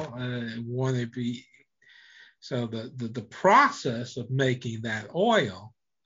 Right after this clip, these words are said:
which is, you know, the, the thing in front of us, is of greater significance than the outcome. He wants to make it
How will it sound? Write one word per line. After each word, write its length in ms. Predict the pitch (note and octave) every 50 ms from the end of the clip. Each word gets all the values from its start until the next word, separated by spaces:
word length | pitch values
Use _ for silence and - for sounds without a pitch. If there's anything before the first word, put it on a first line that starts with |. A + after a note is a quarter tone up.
| _ _ _ _ _ _ _ _ _ _ _ _ _ _ _ _ _ _ _ _ _ _ _ _
which 200 | G2 G2+ - -
is, 360 | G#2 G2+ G#2 G#2 - - - _ _ _ _ _ _ -
you 140 | B2+ B2 G2+
know, 200 | F2 F#2+ G#2 G#2 A2 - _ _ _ _
the, 140 | - G2 G2+ - _ _ _
the 100 | - G#3
thing 360 | G#3 - - - A2 A2 A2 A2
in 120 | A2+ G#2+
front 300 | - - E3 A3 A#3+ F#3
of 120 | C#3 A#2+
us, 300 | A#2 A#2 C3 C3+ C3 -
is 240 | D3 C#3 C3 B2+ -
of 320 | - - C#3 B2+ B2+ B2+ -
greater 460 | - C#3+ C#3+ C#3 C#3 C3+ C#3 C3+ B2+
significance 1160 | - - C3+ A#2+ A#2+ A#2+ B2+ C3 B2+ - B2+ A2 G#2+ - - G2 F#2 F#2+ G#2 - - - - _ -
than 440 | G#2+ G2+ G2+ G2+ G2+ G2 F#2+ G2+ G#2 _ _ _ _ _ _ _ -
the 200 | G#2+ G#2 G#2+ A2
outcome. 520 | A2 A2 - - - - - - - - _ _ _ _ _ _ _ _ _ _ _ _ _ _ _ _ _ _ _ _ _ _ _ _ _ _ _ _ _ _ _ _ _ _ _ _ _ _ _ _ _ _ _ _ _ _ _ _ _ _ _ _ _ _ _ _ _ _ _ _ _ _ _ _ _ _ _ _ _ _
He 80 | - G#2
wants 400 | G#2+ A#2 A#2 A#2+ B2 B2 - -
to 80 | B2+
make 340 | A#2 A#2 G#2 G2 G3 - -
it 220 | G#2 - - -